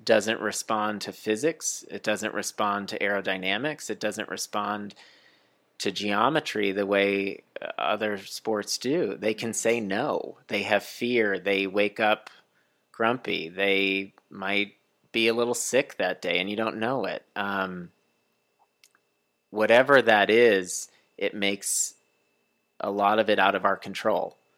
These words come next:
And those, uh, quote unquote failures should be relabeled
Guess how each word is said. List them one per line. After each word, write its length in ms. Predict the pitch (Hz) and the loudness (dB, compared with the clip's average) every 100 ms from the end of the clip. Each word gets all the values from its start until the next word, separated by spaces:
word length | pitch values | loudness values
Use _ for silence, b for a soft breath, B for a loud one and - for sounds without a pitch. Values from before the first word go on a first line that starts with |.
| b b b b b | b b b b b
And 480 | - 101 95 92 - _ | -2 -2 -2 -6 -10 _
those, 880 | 98 107 107 110 104 - - - - _ - | -4 2 4 4 2 -2 -4 -8 -14 _ -4
uh, 320 | 101 95 95 | 0 2 0
quote 400 | - - 117 120 | 0 6 8 8
unquote 460 | 110 98 101 95 | 4 0 -2 -2
failures 540 | - 113 127 117 98 92 | 0 4 6 6 4 2
should 280 | - 98 90 | -2 -4 -2
be 400 | 98 95 92 - _ _ _ - | -2 -2 -4 -10 _ _ _ -12
relabeled 880 | 113 117 110 101 104 110 95 71 | -2 0 2 2 2 0 -2 -4